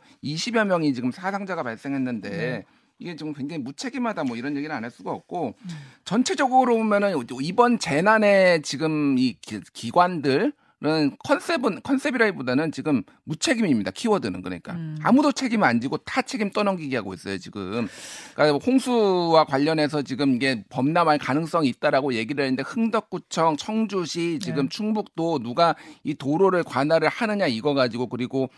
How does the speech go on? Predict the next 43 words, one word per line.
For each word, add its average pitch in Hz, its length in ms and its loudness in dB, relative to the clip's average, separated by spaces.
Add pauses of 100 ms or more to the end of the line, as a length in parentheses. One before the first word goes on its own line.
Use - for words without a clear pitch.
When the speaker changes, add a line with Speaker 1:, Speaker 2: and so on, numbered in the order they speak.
(200)
Speaker 1:
그 135 320 0
미천호를 156 680 0
가지고 131 320 0
누가 120 320 0
지금 123 300 -2
이거를 113 500 -2
관리를 131 420 0
하느냐 165 340 -2
가지고 127 300 -4
지금 120 200 -8
서로 269 260 -2
다 117 340 0 (240)
경찰한테 135 540 -2
떠넘기고 143 680 0
저 107 260 -6
지자체한테 135 520 -10
떠넘기고 135 500 -10
하고 151 180 -8
있고. 151 400 -8
Speaker 2:
그 233 160 2
말씀하시니까 262 720 2
제가 190 180 0
이제 175 100 -2
또 202 120 -6
떠오르는 196 400 0
것이 147 260 -4
Speaker 1:
음. 175 60 2
Speaker 2:
어제 285 640 4
타임라인, 220 800 0
그날 190 240 -2
그 170 400 -4
오송 208 440 0
지하차도 180 500 0
사고가 196 380 -2
난 180 180 -2
날, 151 260 -2
날의 165 320 -4
타임라인은 269 540 -2
제가 180 160 -4
쭉 - 240 -10
소개를 302 440 -4
해드렸어요. 156 920 -2
그러니까 170 260 -10